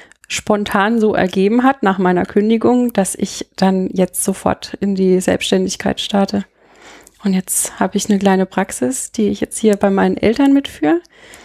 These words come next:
Da darf ich die Räumlichkeiten kostenfrei nutzen, ansonsten wäre das so spontan nicht möglich gewesen. Und ja,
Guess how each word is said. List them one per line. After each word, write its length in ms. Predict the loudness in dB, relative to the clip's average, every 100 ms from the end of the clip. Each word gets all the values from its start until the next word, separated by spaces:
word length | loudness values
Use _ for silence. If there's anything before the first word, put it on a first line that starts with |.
| -20 _ -4
Da 80 |
darf 240 | 0 0 0
ich 80 | 0
die 80 |
Räumlichkeiten 640 | 2 2 0 -2 -2 0 0
kostenfrei 520 | -2 -4 -6 -2 0
nutzen, 280 | -2 -2 0
ansonsten 460 | 2 2 0 0 2
wäre 100 | 2
das 160 | 0
so 140 | 0 -2
spontan 600 | 0 -2 -2 0 0 0
nicht 200 | -2 -2
möglich 320 | -2 -4 -6
gewesen. 520 | -2 2 2 2 -2 _ -20 -20 -20 -10
Und 540 | -2 2 2 0 -4 -16 _ -2
ja, 240 | 2 2